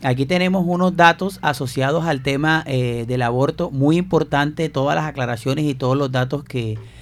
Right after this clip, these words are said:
que nos, que ustedes nos, nos están participando. También, eh, es importante y desde ya podemos decir a, a todas las personas que se quieran,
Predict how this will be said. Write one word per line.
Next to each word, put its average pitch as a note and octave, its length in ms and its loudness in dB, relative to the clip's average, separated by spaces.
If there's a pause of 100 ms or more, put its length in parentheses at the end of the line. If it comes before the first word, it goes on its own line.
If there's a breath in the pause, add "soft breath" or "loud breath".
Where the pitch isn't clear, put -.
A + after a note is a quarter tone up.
(420 loud breath)
que D3 140 2
nos, C3+ 200 4 (120)
que B2 360 -2
ustedes C#3+ 580 2
nos, A#2 500 -8 (360 soft breath)
nos C3 160 2
están C#3+ 380 2
participando. D#3+ 880 0 (180 loud breath)
También, D#3+ 640 2
eh, E3+ 360 0
es D#3+ 100 4
importante G3 680 2
y C#3+ 120 0
desde C#3+ 300 2
ya D3 280 2 (140)
podemos F#3 380 0
decir G#3 560 0
a, C3 200 2
a B2 80 0
todas D#3 240 4
las F#3 140 -2
personas D3+ 440 -2
que E3+ 140 -6
se C#3 160 -6
quieran, C#3+ 460 0